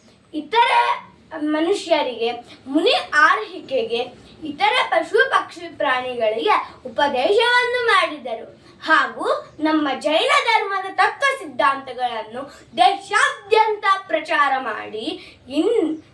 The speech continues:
ಆಯಸ್ಸದ ಕೊನೆಯಲ್ಲಿ, ಆ, ತಮ್ಮ ವಿಹಾರವನ್ನು ನಿಲ್ಲಿಸಿ ಸಮ್ಮೇದ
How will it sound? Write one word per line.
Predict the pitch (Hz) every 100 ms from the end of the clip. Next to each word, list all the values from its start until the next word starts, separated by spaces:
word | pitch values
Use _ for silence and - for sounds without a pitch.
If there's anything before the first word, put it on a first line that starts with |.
| - - - -
ಆಯಸ್ಸದ | 254 285 392 508 605 - 453 403 427 440
ಕೊನೆಯಲ್ಲಿ, | 381 294 254 240 233 226 277 539 539 - - _ _ _ _ _ _ -
ಆ, | 269 294 285 247 233 -
ತಮ್ಮ | 359 427 494 440
ವಿಹಾರವನ್ನು | 320 311 285 320 415 554 494 466 415 415 349
ನಿಲ್ಲಿಸಿ | 294 262 233 226 - 262 285 - - -
ಸಮ್ಮೇದ | 320 285 277 359 523